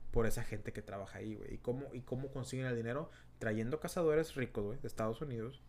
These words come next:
que cazan esos animales, esos animales exóticos. Ahorita siento que hay chingo de gente. Eso está mal, güey.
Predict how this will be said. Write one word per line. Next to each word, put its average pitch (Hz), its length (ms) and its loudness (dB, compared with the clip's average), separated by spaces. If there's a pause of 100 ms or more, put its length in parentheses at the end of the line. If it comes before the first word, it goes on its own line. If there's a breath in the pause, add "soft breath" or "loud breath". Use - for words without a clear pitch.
(100)
que 117 160 -2
cazan 98 320 0
esos 90 200 0
animales, - 420 4
esos 110 260 -2
animales 104 400 0
exóticos. - 520 -8 (2250 soft breath)
Ahorita 123 420 4
siento 113 480 0
que 113 100 2
hay 110 100 4
chingo - 380 -6
de 104 60 -6
gente. - 200 0
Eso 139 180 4
está 123 340 4
mal, 107 340 0
güey. - 160 -12